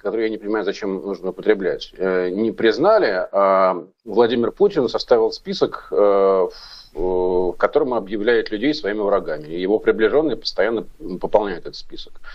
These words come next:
Вот что происходит. Нет никакого «признали» абстрактного. Не то, что что-то случилось, э, пошёл дождь, и кого-то признали. Нет. Э, есть список, который составляет Владимир Путин и его приближённые. Это список, э, людей, которых он назначает своими врагами. Вот он, собственно, этот список и, и пополняет.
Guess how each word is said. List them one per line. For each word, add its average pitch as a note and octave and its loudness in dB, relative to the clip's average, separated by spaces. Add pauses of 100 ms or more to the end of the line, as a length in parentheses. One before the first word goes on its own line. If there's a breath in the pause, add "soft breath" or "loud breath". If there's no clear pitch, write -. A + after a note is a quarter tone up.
(240 loud breath)
Вот B2+ 2
что - -4
происходит. E2+ -8 (240)
Нет - -6
никакого A#2 0
«признали» G#2+ 0
абстрактного. - -2 (200)
Не G#2+ -2
то, C3+ 2
что G#2+ -2
что-то G#2+ 0
случилось, B2+ 0
э, F#2 -2
пошёл A2 2
дождь, D3+ 0 (420 loud breath)
и - -8
кого-то A2 2
признали. G2 -4 (140)
Нет. G#2 -2 (220)
Э, F2 2
есть A2+ -2
список, - -4
который A#2+ 2
составляет G#2 2
Владимир F#2+ -2
Путин - -6
и D2 -12
его G2 -4
приближённые. F2 0
Это - 0
список, - -4
э, F#2+ 6
людей, F#2+ 0
которых - -2
он F#2 -6
назначает G2 0
своими G2 -2
врагами. D#2 0 (680 loud breath)
Вот A#2+ 4
он, A2 -2
собственно, F#2 -6
этот G2 -8
список G2 -6
и, F2+ 0
и F2 -4
пополняет. D#2+ -2